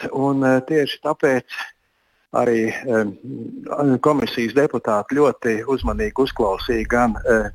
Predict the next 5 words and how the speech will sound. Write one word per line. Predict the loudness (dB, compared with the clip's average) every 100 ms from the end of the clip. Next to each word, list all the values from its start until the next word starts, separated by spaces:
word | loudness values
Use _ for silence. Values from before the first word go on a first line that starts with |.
| -2
iniciatīvas | 0 0 -2 0 0 0 0
iesniedzējus, | -2 -2 -6 -6 0 2 2 -2 -12 _ _ _ -20 _ _ _ 0
gan | 2 4
arī, | 4 4 4 2 0
eh, | -4 -4 0 2 2 0